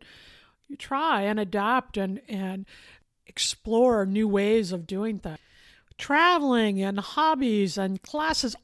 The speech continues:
all those things can be a way into learning for us. And not only do we develop our own strategies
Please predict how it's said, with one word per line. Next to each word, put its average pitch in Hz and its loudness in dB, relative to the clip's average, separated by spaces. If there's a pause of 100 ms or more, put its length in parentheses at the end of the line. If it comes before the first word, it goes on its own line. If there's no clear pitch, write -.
(200)
all 415 4
those 415 0
things 392 -4
can 294 -4
be 302 -2
a 294 -2
way 320 -4
into 294 -6
learning 302 -2
for 226 -2
us. 190 0 (320)
And 302 -2
not 427 2
only 349 0 (840)
do 320 6
we 311 4 (220)
develop 370 4
our 302 2
own 311 0
strategies 285 -2